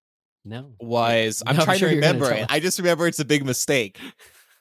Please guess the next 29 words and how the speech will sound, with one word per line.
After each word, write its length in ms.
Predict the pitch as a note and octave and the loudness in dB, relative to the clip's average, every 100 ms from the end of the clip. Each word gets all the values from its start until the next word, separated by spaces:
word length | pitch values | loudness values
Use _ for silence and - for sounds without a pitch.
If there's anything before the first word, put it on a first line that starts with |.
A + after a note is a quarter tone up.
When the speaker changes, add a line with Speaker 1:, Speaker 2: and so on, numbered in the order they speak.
| _ _ - | _ _ -2
Speaker 2:
I 120 | E3+ | -2
think 200 | F#3+ D#4 | -2 0
I 120 | D#4+ | 0
misreported 1160 | A3 C#3+ C#3 F#3+ - C#4+ B3 - - B2+ D3+ G#3+ | 0 -2 0 0 -2 -6 -10 -12 -4 0 2 0
something 600 | - A#3+ B3 B3+ C4 D4+ _ _ _ _ | 0 -4 -2 -4 -4 -8 _ _ _ _
about 440 | C#3+ C#3+ D#3+ D#3+ - _ _ _ - | -6 0 2 2 -2 _ _ _ -12
Michael 440 | C3+ D3+ E3+ F#3+ | -2 0 2 0
Goldenberg 760 | D3 B2+ C#3+ F3+ F#3 G3 G#3 G3 | 0 0 0 0 0 0 0 -2
or 60 | G3 | -4
something 360 | A#3 G#3 G#3+ | -4 -4 -4
like 180 | A3 G#3+ | -6 -4
that. 280 | G#3+ A#3 A3+ _ _ _ - | -4 -4 -6 _ _ _ -12
Whatever 300 | - F3+ C4 | -2 0 2
I 80 | D4 | 0
did, 180 | D3+ E3 | 0 2
I 60 | C3+ | 2
screwed 320 | - - D3 | 0 0 0
up 160 | A2+ - | 0 -2
bad. 480 | - G#2+ F#2+ F#2 - _ | 0 0 0 -4 -10 _
Like, 340 | - B2 A2 - - | -2 0 0 -4 -2
it 100 | E3+ | 2
was 180 | D3+ | 0
just 240 | - B2 - | -2 -8 -10
wrong. 680 | G#2 A2 A2+ A#2 G2+ F#2 - | -10 -2 2 2 2 -4 -14
Speaker 1:
Oh, 160 | A2 A2+ | -16 -16
no. 460 | F2+ G#2 F#2 F2+ _ | -16 -18 -20 -20 _
Speaker 2:
News-wise. 920 | C3 C3 C3+ C3 A2+ G#2+ D#2+ - - - _ _ _ _ _ _ | -8 -2 0 0 0 -2 -2 -10 -12 -16 _ _ _ _ _ _
But 360 | B2+ - C#3+ - | -12 -2 -2 -2
then, 640 | D3 F#3 A3+ C3 G#2+ G#2 | -2 0 2 0 -2 -10